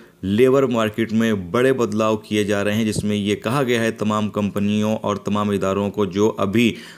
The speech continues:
अपने वर्करों को सैलरी बैंक के ज़रिए अदा नहीं कर रहे हैं, उनको कहा गया है कि वो अपने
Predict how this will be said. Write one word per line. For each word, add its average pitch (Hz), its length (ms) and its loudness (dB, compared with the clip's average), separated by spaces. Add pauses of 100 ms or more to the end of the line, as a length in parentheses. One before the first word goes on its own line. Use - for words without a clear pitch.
(140)
अपने 143 340 0
वर्करों 113 460 2
को 113 240 2
सैलरी 113 600 0
बैंक 110 280 0
के 117 80 0
ज़रिए 104 300 0
अदा 101 240 -2
नहीं 104 240 0
कर 117 160 0
रहे 107 160 0
हैं, 110 180 0
उनको 110 280 0
कहा 113 200 -2
गया 104 180 0
है 107 100 -2
कि 104 140 -6
वो 101 140 0
अपने 120 600 0